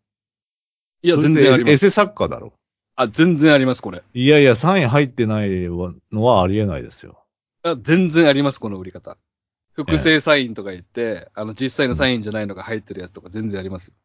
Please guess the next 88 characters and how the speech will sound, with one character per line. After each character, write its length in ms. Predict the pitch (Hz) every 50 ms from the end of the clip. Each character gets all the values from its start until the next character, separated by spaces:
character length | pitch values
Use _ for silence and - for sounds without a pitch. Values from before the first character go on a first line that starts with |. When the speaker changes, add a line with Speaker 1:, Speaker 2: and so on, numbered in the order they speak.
| _ _ _ _ _ _ _ _ _ _ _ _ _ _ _ _ _ _ _
Speaker 1:
そ 140 | - 170 165
れ 60 | 170
は 200 | 190 202 175 135
飾 240 | - 147 131 131 127
る 160 | 120 123 120
の 80 | 117 101
は 60 | 92
お 20 |
か 80 | 101 113
し 80 | 107 117
い 40 |
っ 20 | 104
て 80 | - 87
こ 80 | 87
と？ 140 | - 120 113
み 160 | 113 127 135
ん 20 | 135
な 80 | 135
楽 240 | 123 - 131 123 123
し 100 | 117 139
ん 120 | 127 107 107
で、 240 | 131 139 123 101 123
Speaker 2:
あ、 80 | 123 123
う 280 | 120 123 123 120 110
ん。 40 | 107
Speaker 1:
飾 180 | 110 107 101 92
っ 60 | 85
て 60 | 78
ま 140 | 69 - -
す 80 | - -
け 80 | _
ど。 60 | _ _ _ _ _ _ _
Speaker 2:
そ 240 | - - - 151 165
れ 60 | 175
は 80 | 175 156
お 100 | 143 113
か 140 | 131 131
し 100 | 117 -
い 40 | - 123
ね、 40 |
Speaker 1:
お 40 | 113
か 40 | -
し 40 | -
い。 120 | - 65
Speaker 2:
だ 100 | 67 69
っ 40 | 71
て。 300 | - _ - 64 57 - - _ - - - _ _
Speaker 1:
わ 80 | -
か 100 | - 92
り 80 | 92 92
ま 140 | 98 110 123
し 120 | - -
た。 140 | - 95 107
Speaker 2:
さ-、 180 | - 110 98 90 - _ _ _ 90
え 160 | 82 76 67
え。 60 | 73 73 _ _ _ _ _ _ _ _ _ _ _ _ _ _ _ _
Speaker 1:
こ 380 | - 170 175 175 175 180 190
う 60 | 190
い 120 | 190 196 196
う 60 | 180
こ 120 | 180 208
と 100 | 208 302
に 60 | 262 170
な 140 | 160 147
る 80 | 135 123
ん 20 |
で 20 | 120
す 120 | - - 117
ね。 240 | 131 131 127 - _
あ 120 | - 107 110
の、 180 | 117 113 113
四 220 | 113 123 127 131 127
十 140 | 131 131
歳 200 | - - 123 117 117
ま 100 | 113 107
で 80 | 110
ア 100 | 113 123
ー 40 | 120
ト 100 | 120 117
に 80 | 110 113
触 140 | - 123 117
れ 80 | 117 107
ず 100 | 117 113
に 200 | 110 113 110 107
生 60 | 98
き 120 | - 117
る 100 | 104 98
と。 240 | 95 - 90 90 -